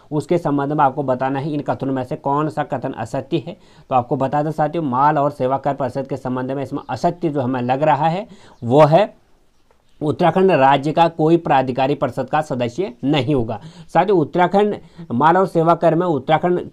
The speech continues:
क-, प्राध-, उत्तराखंड का प्राधिकारी परिषद का सदस्य अवश्य होना चाहिए, ये इसमें नहीं दे रखा है, तो इसलिए असत्य उत्तर है आपका ऑप्शन नंबर डी। पहाड़ों में पटवारी के संबंध में आपका क्या असत्य है? तो पहाड़-,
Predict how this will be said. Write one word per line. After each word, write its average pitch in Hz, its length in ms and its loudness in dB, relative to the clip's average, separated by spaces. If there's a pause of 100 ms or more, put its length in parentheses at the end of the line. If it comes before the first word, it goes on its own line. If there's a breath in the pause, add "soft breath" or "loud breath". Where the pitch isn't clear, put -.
क-, 113 120 -6 (100)
प्राध-, 135 680 0
उत्तराखंड 175 500 -2
का 180 260 2 (320 soft breath)
प्राधिकारी 147 520 4
परिषद 143 420 -2
का 151 140 0
सदस्य 135 580 -2 (260 soft breath)
अवश्य 151 320 2
होना 151 280 2
चाहिए, 170 340 -2 (240 soft breath)
ये 135 140 2
इसमें 165 300 -2
नहीं 135 280 0
दे 143 120 0
रखा 135 180 -2
है, 185 60 -2
तो 214 80 -2
इसलिए 151 300 -2 (180)
असत्य 127 340 -4
उत्तर 156 240 -4
है 127 200 2
आपका 117 280 -2
ऑप्शन 135 200 -4
नंबर 139 180 -2
डी। 120 240 -4 (680 soft breath)
पहाड़ों 202 300 6
में 262 120 4
पटवारी 190 460 4
के 233 120 2
संबंध 175 360 2
में 190 120 6
आपका 180 220 4
क्या 180 220 4
असत्य 151 340 4
है? 120 60 -2
तो 123 80 -6
पहाड़-, 160 280 2